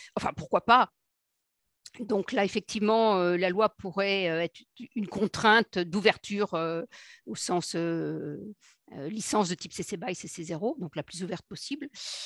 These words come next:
Mais sinon, euh, la loi n'est pas une contrainte pour un data paper. Elle est une contrainte peut-être pour un article de recherche où vous ne souhaiteriez pas partager les données.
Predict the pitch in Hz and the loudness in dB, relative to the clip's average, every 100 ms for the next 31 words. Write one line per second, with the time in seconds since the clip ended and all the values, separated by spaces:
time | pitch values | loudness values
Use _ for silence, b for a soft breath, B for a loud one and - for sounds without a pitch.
0 | B B 185 - - - 196 220 277 285 | B B -4 -4 -6 -4 0 2 4 4
1 | 262 196 180 175 165 160 156 156 165 180 | 6 6 6 4 2 0 -2 -4 -2 2
2 | 214 254 190 208 214 202 190 - - 302 | 6 6 6 4 2 0 -2 -2 2 4
3 | 359 - 220 - 240 240 180 170 160 226 | 4 2 -2 -2 0 0 2 0 -2 0
4 | 208 165 180 170 240 - 240 175 240 220 | 2 2 2 2 0 2 0 2 2 2
5 | 202 170 180 - 170 170 180 247 233 170 | 2 2 0 -2 -6 -4 0 0 -2 -2
6 | 175 - 170 180 165 160 - 233 - 170 | -4 -4 -6 -6 -8 -6 -2 -2 -4 -12
7 | - 156 170 202 190 147 | -12 -12 -12 -10 -10 -10